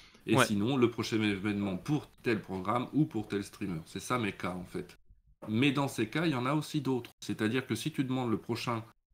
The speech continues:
Speaker 1: programme de Beats et qu'il n'y en a pas encore de programmé, ben, je dois gérer le cas et lui dire il n'y a pas de stream de Beats programmé pour le moment.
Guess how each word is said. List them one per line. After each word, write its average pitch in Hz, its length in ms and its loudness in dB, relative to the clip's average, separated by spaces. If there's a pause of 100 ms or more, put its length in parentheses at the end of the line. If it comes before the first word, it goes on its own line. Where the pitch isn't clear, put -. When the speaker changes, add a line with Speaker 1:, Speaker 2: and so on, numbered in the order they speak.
(300)
Speaker 1:
programme 101 420 2
de 87 100 -2
Beats 143 260 -2 (180)
et 117 140 0
qu'il 120 260 -2
n'y 107 80 2
en 95 140 0
a 82 60 -4
pas 123 160 0
encore 107 320 -2
de - 40 -16
programmé, 92 540 -2 (240)
ben, 104 260 -4
je 101 80 -6
dois 113 140 2
gérer 107 260 0
le 110 80 0
cas 117 400 -4
et - 80 -8
lui 92 80 -4
dire 110 220 -4
il 160 160 -8
n'y 85 80 -6
a - 40 -18
pas 170 180 -2
de 117 120 4
stream 110 320 -4
de 95 100 2
Beats 101 300 -2
programmé 98 380 -2
pour 110 100 -4
le 104 80 -2
moment. 101 260 -4